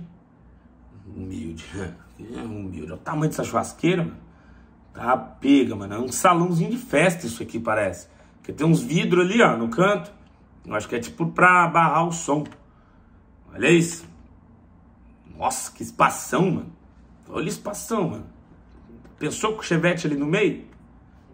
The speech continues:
Ia ser o primeiro boi pra vizinhança que eu ia dar. Ah, mas ia dar pra dar um oi bem dado, hein, mano? Dá pra fazer uma pista de drift aqui no fundo. Um parquinho, que da hora, mano. Tem um campinho de futebol ali no fundo.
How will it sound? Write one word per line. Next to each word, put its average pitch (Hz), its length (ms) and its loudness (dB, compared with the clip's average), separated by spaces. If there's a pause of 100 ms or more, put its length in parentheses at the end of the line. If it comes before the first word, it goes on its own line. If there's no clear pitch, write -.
Ia - 140 -6
ser - 160 2
o 180 80 2
primeiro 196 340 2
boi 170 320 8
pra 127 140 -2
vizinhança 113 640 0
que 107 80 -10
eu 101 60 -6
ia 101 120 -6
dar. 90 180 -10 (1400)
Ah, 95 360 -4
mas 98 180 -6
ia 92 140 -4
dar 90 160 -10
pra - 140 -8
dar 131 120 2
um 123 160 0
oi 120 140 6
bem 127 220 2
dado, 135 340 2
hein, 131 80 -2
mano? 110 160 -6
Dá - 60 -12
pra - 120 -20
fazer 127 160 -6
uma 170 100 0
pista 170 280 -4
de 151 100 -4
drift 131 420 -4
aqui 98 140 -12
no 95 80 -10
fundo. 127 400 -8 (420)
Um - 160 0
parquinho, 180 760 6
que 175 80 -4
da 170 160 4
hora, 180 280 4
mano. 107 240 -6 (480)
Tem 165 100 4
um 170 80 6
campinho 202 340 2
de 240 80 -2
futebol 170 480 4
ali 185 140 0
no 151 100 -2
fundo. 214 460 -4